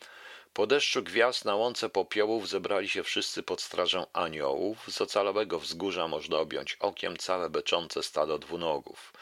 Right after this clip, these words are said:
Naprawdę jest ich niewielu, doliczając nawet tych, którzy przyjdą z kronik, bajek i żywotów świętych. Ale dość tych rozważań, przenieśmy się wzrokiem do gardła doliny, z której dobywa się krzyk.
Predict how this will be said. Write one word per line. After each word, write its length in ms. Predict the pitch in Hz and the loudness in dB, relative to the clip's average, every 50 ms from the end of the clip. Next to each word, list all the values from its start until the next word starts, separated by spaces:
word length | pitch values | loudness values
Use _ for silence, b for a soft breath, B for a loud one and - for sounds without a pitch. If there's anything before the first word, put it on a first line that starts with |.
| B B B B B B B B - | B B B B B B B B -2
Naprawdę 420 | 95 - - 135 131 123 120 123 | 0 2 2 2 2 2 0 0
jest 240 | 120 117 113 - - | 0 0 -2 -4 -6
ich 160 | - - - | -10 -10 -4
niewielu, 440 | - 110 101 98 117 120 104 92 87 | -4 -4 -2 0 0 0 2 0 0
doliczając 640 | 80 78 76 78 76 - - 98 95 90 87 - - | 0 0 -2 -2 -2 0 2 2 2 0 -4 -2 -2
nawet 280 | 78 85 85 78 - | -2 0 0 -2 -2
tych, 180 | - - 98 - | -2 -4 -4 -4
którzy 280 | _ - 87 78 80 76 | _ -8 -6 -6 -6 -2
przyjdą 480 | - - - 98 98 90 90 90 87 | -2 0 0 0 0 0 -2 -4 -2
z 100 | 78 - | -4 -4
kronik, 460 | - - 90 90 90 87 82 76 - | -2 2 2 2 2 0 -4 -8 -8
bajek 400 | 67 71 87 87 92 90 85 - | -2 0 2 2 2 0 -2 -4
i 60 | - 82 | -10 -10
żywotów 460 | 71 76 71 76 78 - - 82 - | -10 -8 -2 -2 -2 -2 -2 -6 -6
świętych. 720 | - - 78 76 69 67 65 - - - - - - - B B B B B B B B | -6 -2 0 0 -2 -2 -6 -12 -16 -16 -16 -18 -20 -20 B B B B B B B B
Ale 260 | - - 101 101 101 | 2 4 4 4 4
dość 200 | 107 120 120 - | 4 2 0 0
tych 180 | - - 98 95 | -2 -2 0 2
rozważań, 580 | 95 90 - - 95 85 85 90 104 110 113 | 0 0 4 6 6 6 6 4 -2 -4 -4
przenieśmy 440 | - - - 98 101 98 - - 101 | -4 -4 -2 -2 -2 -2 -2 -4 -4
się 200 | - - 90 85 | -4 -2 -4 -4
wzrokiem 560 | 80 76 92 92 95 95 - 101 95 98 90 | -2 0 2 2 2 2 2 -2 -2 -2 -2
do 120 | 80 80 80 | -4 -4 0
gardła 440 | 80 87 85 - - 80 80 80 | 2 2 2 0 -2 0 0 0
doliny, 420 | 80 80 76 76 82 87 92 90 82 | 2 0 -2 -2 -2 -6 -6 -4 -4
z 80 | - | -4
której 300 | - - 82 - 80 80 | -4 -4 -6 -4 -4 -4
dobywa 360 | 76 78 76 82 85 76 80 80 | -4 -4 -4 -2 0 0 0 0
się 160 | - - 76 | 0 -4 -4
krzyk. 580 | - - - - - - - - _ - - | -2 -2 -2 0 0 -4 -8 -10 _ -20 -20